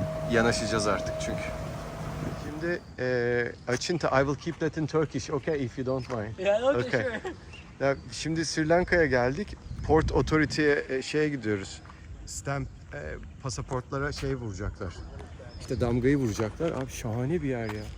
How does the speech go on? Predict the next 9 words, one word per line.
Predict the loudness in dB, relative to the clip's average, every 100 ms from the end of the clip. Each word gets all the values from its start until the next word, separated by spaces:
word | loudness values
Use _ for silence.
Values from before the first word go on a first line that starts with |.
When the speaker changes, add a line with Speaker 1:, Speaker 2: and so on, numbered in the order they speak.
| -14 -16 -16 -16 -12
Speaker 1:
Burası | -12 -12 -6
çok | -6 -6
güzel. | -8 -6 -6 -8 -12 -14 -6
Achinta | -4 -2 0 0 0
bizim | 0 -4 -2
acenta. | 0 2 2 0 -2 -2 -10 -10 -12 -12 -14 -14 -6
Sonra | -2 2
buraya | 6 8
geldik. | 8 8 6 4